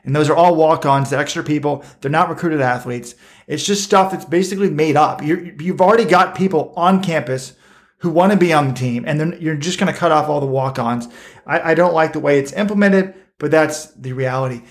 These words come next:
But let's talk about how this got in. To me, this was too easy. You know, I, I, I thought that I felt a little bit guilty playing. I, I took the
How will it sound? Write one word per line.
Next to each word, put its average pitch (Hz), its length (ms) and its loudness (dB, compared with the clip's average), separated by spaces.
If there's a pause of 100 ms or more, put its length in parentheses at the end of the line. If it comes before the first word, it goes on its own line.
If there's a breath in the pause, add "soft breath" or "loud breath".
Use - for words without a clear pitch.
But 170 80 -4
let's 247 180 2
talk 247 280 0
about 156 500 0
how 190 260 2
this 175 220 0
got 139 240 2
in. 127 280 -4
To 180 120 -2
me, 220 240 4
this 196 180 -2
was 226 180 -4
too 170 220 -4
easy. 135 500 -2 (340 soft breath)
You 160 160 -6
know, 151 160 0
I, 170 180 -2
I, 175 500 -2
I 214 60 0
thought 185 320 2
that 175 180 2
I 160 100 -2
felt 196 220 -2
a 165 60 -2
little 185 220 0
bit 165 180 0
guilty 190 520 2 (400 loud breath)
playing. 190 600 2 (580)
I, 185 260 2
I 190 40 4
took 208 380 -6
the 156 320 -2